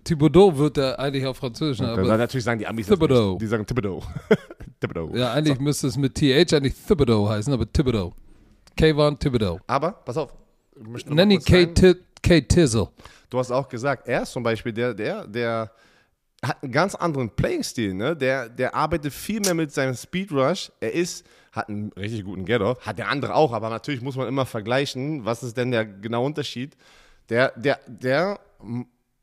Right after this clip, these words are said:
Speaker 2: finde ich, Aiden Hutchinson benutzt mehr, ein, ein größeres Pass-Rush-Tool oder, man, warte, wir müssen,
Speaker 1: Arsenal,
Speaker 2: ich muss, warte, warte,
Speaker 1: Arsenal.
Speaker 2: warte.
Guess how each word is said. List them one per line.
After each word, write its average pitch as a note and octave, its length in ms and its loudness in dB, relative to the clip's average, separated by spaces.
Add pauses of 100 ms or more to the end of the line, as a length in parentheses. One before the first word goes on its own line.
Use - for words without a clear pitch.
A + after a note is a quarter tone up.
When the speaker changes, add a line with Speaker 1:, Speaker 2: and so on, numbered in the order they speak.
(120)
Speaker 2:
finde D#3 280 -6
ich, - 160 -12
Aiden C#3+ 280 -2
Hutchinson E3+ 520 -6
benutzt C3 340 -4
mehr, C3 320 -4
ein, A#2 220 -10 (100)
ein A#2 80 -12
größeres B2 380 -12
Pass-Rush-Tool D#3 1000 -4
oder, A#2+ 340 -2 (420)
man, G#2+ 180 -12
warte, A#2 220 -8
wir A2 80 -10
müssen, B2+ 220 -8
Speaker 1:
Arsenal, D#3+ 280 4
Speaker 2:
ich E3+ 60 8
muss, E3+ 60 6
warte, D#3 480 4
warte, C3+ 260 4
Speaker 1:
Arsenal. D3 560 4
Speaker 2:
warte. - 120 -10